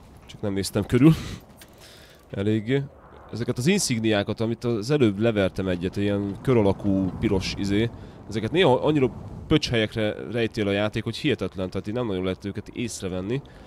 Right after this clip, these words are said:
És nem is csak föld, ö, magasságba, nem a játék rejtette, hanem, hanem, hanem a pályatervezők.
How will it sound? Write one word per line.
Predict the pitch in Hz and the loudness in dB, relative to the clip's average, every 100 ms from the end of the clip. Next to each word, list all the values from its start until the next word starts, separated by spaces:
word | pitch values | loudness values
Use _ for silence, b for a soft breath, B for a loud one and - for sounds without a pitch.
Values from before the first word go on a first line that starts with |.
| B B - | B B -10
És | - | 0
nem | 160 | 2
is | 131 | 2
csak | 131 - | 0 -2
föld, | - 160 117 - - - | 4 6 6 2 -14 -6
ö, | 104 104 101 101 101 | 0 2 2 0 -2
magasságba, | 110 107 98 - 95 90 92 120 - - - | -2 -2 -2 -2 -4 -2 -2 -2 -4 -14 -6
nem | 98 | -2
a | |
játék | 95 90 98 | 0 0 -4
rejtette, | 95 92 95 - | -6 -6 -6 -6
hanem, | 95 95 | -4 -2
hanem, | 92 92 82 - | -2 -4 -8 -10
hanem | - 98 | -8 -6
a | 92 | -4
pályatervezők. | 98 92 - 90 90 98 | -2 -2 -2 -4 -4 -4